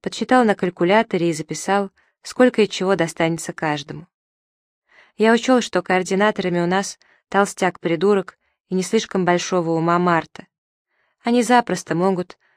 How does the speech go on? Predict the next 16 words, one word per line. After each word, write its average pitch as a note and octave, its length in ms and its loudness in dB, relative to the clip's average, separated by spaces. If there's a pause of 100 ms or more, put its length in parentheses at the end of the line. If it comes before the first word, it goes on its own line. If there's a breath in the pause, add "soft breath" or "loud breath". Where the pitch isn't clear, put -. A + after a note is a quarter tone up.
(160)
проволандаться G#3+ 800 2
с - 60 -10
подготовкой E3 720 -4
и - 20 2
опоздать. D#3+ 680 -4 (1000)
Поэтому B3+ 380 2
рассчитал G#3 500 0
рацион F3+ 460 0
не F3 80 0
на D#3 140 -2
сорок, G3 440 -4 (280 soft breath)
а F3+ 80 -4
на F#3 100 2
сорок A3 320 -2
пять E3 220 -2
дней. D3 360 -6